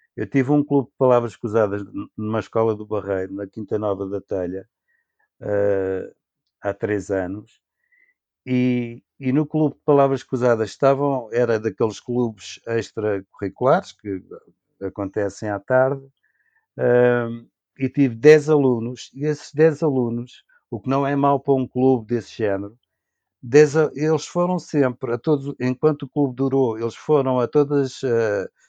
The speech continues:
as sessões, e eu tinha lá duas miúdas do sétimo ano que entraram sem saber nada de palavras cruzadas e saíram a conseguirem fazer palavras cruzadas dos jornais.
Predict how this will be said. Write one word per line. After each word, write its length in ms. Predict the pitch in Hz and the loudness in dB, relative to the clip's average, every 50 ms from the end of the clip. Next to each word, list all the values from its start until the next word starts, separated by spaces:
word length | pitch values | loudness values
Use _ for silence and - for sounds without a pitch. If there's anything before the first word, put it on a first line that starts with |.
| _ _ - | _ _ -6
as 140 | 117 110 - | -6 -6 -6
sessões, 720 | - - - - - 113 104 98 101 104 113 135 - - _ _ _ _ _ _ _ _ _ _ - | -8 -14 -12 -8 -4 -4 -4 -4 -4 -6 -8 -10 -14 -18 _ _ _ _ _ _ _ _ _ _ -4
e 60 | 135 | -2
eu 60 | 139 139 | -2 -2
tinha 240 | - 170 156 165 156 | -2 -2 -2 0 4
lá 180 | 151 139 120 120 | 6 6 6 4
duas 360 | 113 117 135 156 156 151 139 | 2 0 0 0 0 0 2
miúdas 360 | 143 143 139 127 139 127 117 | 2 2 2 4 2 0 0
do 120 | 127 127 120 | 0 -4 -2
sétimo 580 | - - 151 147 147 - 139 135 131 120 117 | 0 2 2 2 2 0 -2 -2 0 0 0
ano 400 | 113 110 104 110 113 127 143 151 _ _ _ _ _ _ _ _ _ _ _ _ - | 0 -2 -2 -4 -8 -12 -14 -16 _ _ _ _ _ _ _ _ _ _ _ _ -2
que 100 | 135 143 | 2 2
entraram 560 | 147 151 147 160 160 156 151 147 131 127 123 110 | 2 2 2 4 6 6 6 6 6 4 0 -2
sem 220 | - 147 147 143 | -2 -2 -2 -2
saber 360 | 131 - - 143 120 139 131 | -2 -2 -2 0 2 2 2
nada 280 | 127 131 131 123 117 113 | 2 4 2 2 2 0
de 60 | - | -4
palavras 440 | - 120 113 120 117 113 110 104 - | -4 -2 0 0 0 0 -2 -6 -8
cruzadas 760 | - - 117 110 117 120 120 127 131 131 147 143 - - - _ - | -8 -6 -6 -2 0 2 2 2 2 0 -2 -6 -8 -10 -18 _ -18
e 60 | 131 | -16
saíram 720 | - - - 151 147 143 147 147 151 160 160 160 165 170 _ _ _ _ _ _ _ - 147 | -12 -6 -2 0 2 2 4 2 2 0 -2 -4 -6 -10 _ _ _ _ _ _ _ -6 -4
a 100 | 151 131 | -2 -2
conseguirem 540 | - 151 143 143 - - 151 143 139 127 | 0 0 -2 -2 0 0 0 0 0 -2
fazer 420 | 113 - 139 127 117 135 131 120 - | -4 -4 -6 -2 0 0 -2 0 0
palavras 360 | - 131 127 131 131 123 117 | 0 2 2 2 2 0 -4
cruzadas 480 | - - 127 120 139 139 135 139 131 123 | -10 -8 -4 0 0 0 0 0 -4 -4
dos 160 | 139 139 127 | -4 -6 -4
jornais. 640 | - 151 143 135 139 131 127 120 117 - - - | -4 -2 -2 0 0 -2 -2 -4 -6 -12 -18 -20